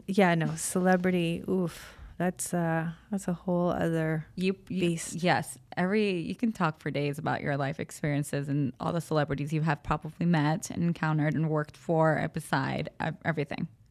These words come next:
Speaker 1: Yeah, no, it's, uh, I was telling John, like, a whole other story about being in, um, Jamaica.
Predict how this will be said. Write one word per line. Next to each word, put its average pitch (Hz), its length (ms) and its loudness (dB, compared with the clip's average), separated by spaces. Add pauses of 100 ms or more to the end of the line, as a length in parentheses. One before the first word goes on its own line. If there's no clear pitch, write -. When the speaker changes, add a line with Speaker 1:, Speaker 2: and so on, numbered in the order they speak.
(220)
Speaker 1:
Yeah, 233 500 8
no, 226 300 10
it's, 220 320 4
uh, 214 360 10
I 190 120 2
was 190 320 4
telling 220 400 8
John, 185 380 6
like, 185 180 2
a 175 40 -2
whole 180 240 4
other 170 220 4
story 165 380 2
about 165 280 4
being 170 300 4
in, 165 420 2
um, 160 680 2
Jamaica. 202 760 6